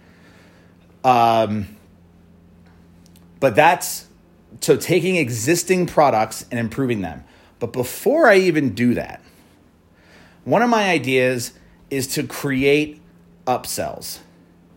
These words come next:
Now, I have upsells for our pool courses. Basically, if you buy our main pool course, I have two upsell, actually, I have three upsells for you. I have two tangential courses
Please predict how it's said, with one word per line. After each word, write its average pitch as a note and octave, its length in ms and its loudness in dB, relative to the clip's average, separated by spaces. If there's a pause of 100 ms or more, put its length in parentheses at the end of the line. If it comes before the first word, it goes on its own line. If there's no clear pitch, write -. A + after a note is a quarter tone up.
(220)
Now, C3+ 400 2
I G3 260 4
have C3 680 -2 (440)
upsells F2+ 800 -2 (140)
for A2 720 -4 (920)
our B2 280 6
pool A#2+ 280 -6
courses. - 480 -10
Basically, C3+ 560 0 (220)
if F#2 140 -8
you F#3 180 -2
buy F3 260 6
our D3+ 120 6
main C3 260 -2
pool A#2 220 -4
course, G2+ 320 -2
I G#2+ 160 -4
have G#2 300 -4
two E3+ 600 0
upsell, B2+ 520 0
actually, C#3 280 0
I B2 40 0
have A#2+ 60 -6
three E3 320 -4
upsells G2+ 460 -4
for F2 160 -12
you. E2+ 100 -8
I F#2+ 60 -6
have F#2+ 360 -6 (580)
two F#3 280 0
tangential D#3 600 0
courses B2+ 720 -4